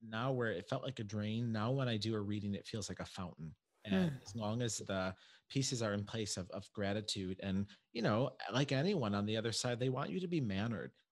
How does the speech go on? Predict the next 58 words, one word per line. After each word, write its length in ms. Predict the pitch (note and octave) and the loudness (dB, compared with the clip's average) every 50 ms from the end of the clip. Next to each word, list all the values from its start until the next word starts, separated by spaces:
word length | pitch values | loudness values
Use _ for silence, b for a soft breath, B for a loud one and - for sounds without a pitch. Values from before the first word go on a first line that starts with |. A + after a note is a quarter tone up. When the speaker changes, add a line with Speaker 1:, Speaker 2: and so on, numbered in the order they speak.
| _ - | _ -6
Speaker 1:
Like, 140 | B2 - - | -6 -2 0
you 80 | C3+ B2 | 2 4
never 300 | A#2+ B2 A#2 C3+ C3+ C3 | 4 4 4 4 4 4
wanna, 400 | B2 A#2 A#2 A2 G2 G2+ G2 - _ _ _ _ _ _ _ _ _ _ _ _ - | 4 2 2 4 2 2 0 -2 _ _ _ _ _ _ _ _ _ _ _ _ 0
'cause 140 | C#3 C3 B2+ | 0 4 6
that's 180 | C#3 C3 C3+ | 6 4 4
the 60 | B2+ | 0
thing. 240 | - B2 A2+ F#2+ F#2+ b b b b b - | 0 2 0 0 0 b b b b b 2
The 60 | C#3 | 4
medium's 460 | B2+ C3+ D3+ E3 E3 E3 C#3+ B2 - | 4 6 6 6 6 4 6 6 6
just 200 | - B2 - - | 6 6 6 4
the 60 | - | 4
telephone. 640 | - - G#2+ F#2+ F#2 F#2+ F2+ - - C#2 G1+ - F#2+ - _ - | 2 4 4 6 6 4 2 2 0 -2 -2 -4 -8 -10 _ 4
I 100 | G#2+ A2+ | 6 8
am 100 | A2+ A2+ | 8 8
not 200 | A2 G#2+ G#2+ - | 8 8 6 6
the 80 | A#2+ A2 | 4 4
one 180 | A2 A2 A2 | 6 6 4
coming 320 | - - A2 G#2+ G2+ F2+ E2+ | 4 4 4 6 6 6 6
up 160 | E2+ E2+ - | 4 4 2
with 100 | A#2 G#2 | 2 4
the 120 | - C3 C3 | 6 6 8
ideas. 480 | B2+ C3 B2+ C#3 C#3+ D3+ D#3+ D#3+ - B B B B B B B | 8 6 6 6 6 6 6 4 2 B B B B B B B
I'm 180 | - A2+ A#2 C3 | 2 4 6 8
just 300 | C#3 C#3+ - - - - _ _ _ _ | 8 8 6 4 0 -8 _ _ _ _
reading 360 | A2 G#2+ A2 A#2 A2+ A#2+ A#2+ | -8 2 4 4 6 6 6
the 80 | A#2 G#2+ | 8 8
sheet 260 | - - B2 B2 - | 8 8 8 6 4
music, 300 | A#2 A2 G2 G2+ G2 - | 4 4 4 4 2 2
so 140 | - A2 G2+ | 2 0 2
to 80 | F#2 | 4
speak, 360 | F#2 - - - G2 E2+ - - | 2 2 2 2 0 0 2 2
and 160 | G#2+ G2 F2+ | 2 4 6
relaying 420 | G2 G2+ G2+ G#2 F#2+ E2+ E2 E2+ E2+ | 6 6 6 6 6 4 4 2 0
it. 120 | - - | 0 2
So 140 | - G#2+ - | 4 4 6
I'm 140 | E2+ A2+ C3 | 6 6 4
not 180 | F3 - - | 4 4 2
take-, 260 | - - B2+ A#2+ - - | 4 4 4 4 4 2
I 80 | G2+ | 2
don't 120 | G2+ D#3 G3 | 2 4 4
wanna 120 | F3+ - | 2 2
take 240 | - - - F2 - | 0 0 -2 -4 -2
their 140 | - F2+ E2 | 0 0 2
ideas. 480 | E2 E2 - E2 D#2 E2 G2 B2+ B2+ | 2 0 0 0 0 2 4 4 4
I 100 | B2+ G#2 | 4 6
always 320 | G#2 G#2 A#2+ A#2+ B2 A2 - | 6 6 8 8 8 8 8
wanna 180 | G#2+ G2 F#2 | 6 6 6
say, 180 | F2+ - - F2+ | 4 2 2 0
"Thank 380 | - - - G2+ G2+ G#2+ - - | -2 0 2 2 2 2 4 6
you." 240 | E3 F3+ G3+ G#3+ F#3+ B B B B B B B B - | 6 6 6 6 2 B B B B B B B B 2
Um, 340 | A2+ G#2 G2+ G2+ G#2+ B2 - | 4 6 8 8 8 6 6
you 80 | D3 C3 | 4 6
know, 140 | A#2+ A2 B2 | 8 8 6
it, 200 | - - B2 - - | 6 6 4 4 2
it's 180 | C3 B2+ - | 2 4 6
an 60 | C#3+ D3+ | 6 6
ability, 580 | D3+ C#3 C#3+ D3+ F#3 A#3+ - - - A2 - | 6 6 6 6 8 6 4 2 0 -4 -6